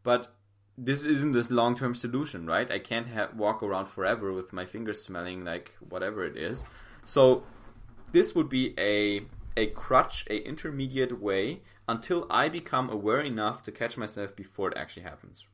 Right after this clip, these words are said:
right? So I think that's how the two systems go together. Uh, second lesson, repressing your emotions. Yes, yes, yes. Very, very good lesson. Uh, I think,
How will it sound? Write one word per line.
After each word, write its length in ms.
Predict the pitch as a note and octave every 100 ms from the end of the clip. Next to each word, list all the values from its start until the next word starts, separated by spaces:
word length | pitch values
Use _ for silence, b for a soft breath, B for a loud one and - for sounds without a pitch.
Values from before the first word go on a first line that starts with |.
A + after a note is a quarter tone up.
| _
right? 240 | G#2+ A#2+ - - b
So 280 | - B2+ -
I 60 |
think 180 | C3 C3+
that's 180 | B2 B2+
how 120 | A2+
the 80 | G#2
two 220 | G2 A#2
systems 560 | A2 G#2 - G2+ F#2+ -
go 180 | - F2+
together. 420 | F2 D#2 D2 C#2+ - - - _ _ - - _ _ - B B B B B
Uh, 520 | B2 B2 B2+ B2+ B2+ -
second 340 | - G3 E3+
lesson, 240 | A2 G#2
repressing 520 | G#2 A2 - E3 E3+ C#3+
your 220 | B2+ A2
emotions. 880 | A2 G#2 G#2 G2+ G2 E2+ E2 - - - -
Yes, 640 | G2 G#2 B2+ D3 - -
yes, 400 | A2 B2 B2 -
yes. 500 | G2 G#2 A2 F#2 -
Very, 840 | A2 G2+ G2+ A#2 C#3 C#3+ C3+ B2 -
very 580 | A2 F#2+ A2 G#2+ G#2 G2
good 300 | - G2+ F#2
lesson. 520 | F2+ F2+ F#2 A2 C3+ B B B
Uh, 480 | A#2+ B2+ C3 C3+ C#3 -
I 120 | C3+
think, 720 | C#3 - - F3+ E3+ F3+ -